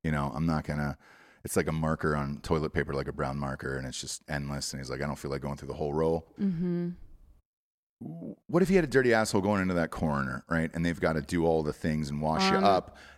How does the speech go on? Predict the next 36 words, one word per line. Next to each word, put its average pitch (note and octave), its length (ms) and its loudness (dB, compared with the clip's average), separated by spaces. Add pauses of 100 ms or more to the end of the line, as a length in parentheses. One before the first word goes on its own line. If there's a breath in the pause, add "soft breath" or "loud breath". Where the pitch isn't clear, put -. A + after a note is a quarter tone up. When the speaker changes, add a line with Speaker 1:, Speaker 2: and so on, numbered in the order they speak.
(160)
Speaker 1:
This E3 220 2
is D#3+ 100 -2
why E3 140 8
I - 20 6
would C#3 140 4
recommend G#2 420 4
getting F2 200 4
a E2 40 0
bidet. C#2 380 -4 (560)
Speaker 2:
Sure. - 680 0 (120)
Speaker 1:
If G3+ 60 2
Speaker 2:
Uh, F#3+ 340 8
Speaker 1:
you, - 60 -4 (120)
if C#3+ 120 0
you D#3+ 60 4
pass - 380 0
away. D3+ 560 2 (320)
Speaker 2:
just - 240 -2
real F#3+ 160 4
quick, F3+ 420 2
s- - 180 -10
Speaker 1:
Yeah. E3 80 2
Speaker 2:
on F3 100 4
the D#3+ 60 4
scientific D#3+ 580 0
side, D3 540 2
Speaker 1:
Yeah. D2+ 180 -2 (300)
Speaker 2:
uh, C#3+ 340 4 (960)
you G#3 100 6
know G#3 100 6
what D#3 100 2
happens D#3 380 -2
to - 100 -4
you C3 80 -2
when C3+ 160 0
you D#3 120 -6